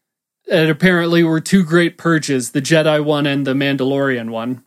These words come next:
And in this episode, we find out that, well, we learn more about the Mandalorian purge and that the Empire attacked Mandalore, presumably because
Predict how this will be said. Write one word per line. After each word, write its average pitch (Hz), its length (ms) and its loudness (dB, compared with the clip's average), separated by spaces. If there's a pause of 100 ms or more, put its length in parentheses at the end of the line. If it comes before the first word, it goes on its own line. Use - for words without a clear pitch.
And 151 340 0
in 160 280 -2
this 160 240 0
episode, 147 640 -2
we 147 100 -2
find 139 340 -2
out 131 380 -2
that, 127 420 -6
well, 147 160 0
we 151 140 0
learn 180 260 2
more 170 280 2
about 143 480 -2
the 151 80 -4
Mandalorian 147 680 0
purge 131 380 -4
and 135 100 -4
that 131 140 -6
the 139 160 -2
Empire 135 500 -4
attacked 135 480 -6
Mandalore, 131 520 -6
presumably 151 600 0
because 135 540 -4